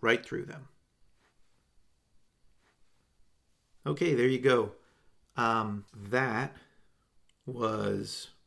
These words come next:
John chapter two from the Bible. And now we'll get into some of my thoughts about that. And this, I've heard people talk about this chapter a lot in Christian circles.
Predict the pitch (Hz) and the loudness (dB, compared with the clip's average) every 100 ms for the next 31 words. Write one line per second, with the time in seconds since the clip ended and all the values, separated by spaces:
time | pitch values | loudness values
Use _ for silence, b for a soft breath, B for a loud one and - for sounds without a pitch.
0 | _ _ _ _ - 120 104 107 - 113 | _ _ _ _ -12 -8 -6 -6 -6 -8
1 | - 120 - 151 160 127 123 131 143 139 | -6 -8 -6 -6 -6 -8 -8 -8 -10 -6
2 | 156 160 - - _ b b b b b | -6 -6 -12 -18 _ b b b b b
3 | b - 117 110 113 117 117 120 110 113 | b -4 -2 0 0 0 0 -2 -4 -4
4 | 110 - 113 113 113 107 - b b b | -6 -6 -4 -4 -6 -8 -12 b b b
5 | b - 113 107 104 104 107 107 - - | b -10 -6 -4 -6 -8 -10 -10 -12 -12
6 | 107 - - 113 - 117 110 120 113 - | -12 -10 -10 -10 -8 -8 -4 -4 -4 -8
7 | - _ - _ _ _ - 127 120 131 | -12 _ -20 _ _ _ -10 -6 -2 4
8 | 113 110 - - _ _ _ - _ - | 4 2 -6 -20 _ _ _ -20 _ -10
9 | 110 117 - 110 107 113 - - - - | -8 -8 -10 -10 -8 -10 -10 -12 -12 -12
10 | - _ - - - 113 - 113 110 107 | -16 _ -20 -10 -4 -4 -4 -6 -4 -4
11 | 104 - - 107 98 113 - - 104 120 | -4 -8 -12 -14 -10 -12 -12 -12 -10 -8
12 | - - - | -8 -8 -10